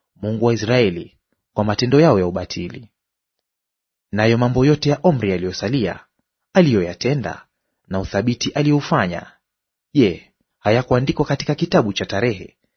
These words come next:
cha wafalme wa Israeli? Omri akalala na babaze, akazikwa huko Samaria. Na Ahabu mwanawe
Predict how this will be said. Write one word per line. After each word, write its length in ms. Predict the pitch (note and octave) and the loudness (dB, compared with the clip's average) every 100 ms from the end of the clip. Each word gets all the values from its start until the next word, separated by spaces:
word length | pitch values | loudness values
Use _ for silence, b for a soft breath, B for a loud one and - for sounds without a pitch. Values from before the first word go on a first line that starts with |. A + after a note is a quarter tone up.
| _ _ | _ _
cha 120 | G3+ | 2
wafalme 440 | E3 - B2 F2+ F2 | 2 2 0 0 -6
wa 120 | F2+ | -10
Israeli? 680 | E2+ F2+ A2 D3+ A2+ A2 _ _ _ _ _ _ - | -10 -4 -2 0 -2 -4 _ _ _ _ _ _ -4
Omri 300 | F#2+ G2+ A2 | -2 0 -2
akalala 440 | - - A2+ A#2+ A#2+ | -4 -4 -2 0 0
na 100 | B2+ | 2
babaze, 600 | C3 B2+ G2 F2 E2 _ _ _ _ _ | 4 4 2 -4 -10 _ _ _ _ _
akazikwa 480 | G#2 - G#2 F#3 G#2+ | -4 0 2 2 2
huko 240 | G2 - | 0 -6
Samaria. 560 | - F#2 F#2 F#2 F2 - - _ _ _ _ _ _ | -6 -4 -4 -6 -6 -8 -14 _ _ _ _ _ _
Na 160 | D3+ - | -2 0
Ahabu 440 | D#3 D#3+ A#2+ F#2+ | 0 2 2 0
mwanawe 600 | F2+ F#2 A2+ C#3+ F#2+ - | -4 -4 -2 0 -2 -8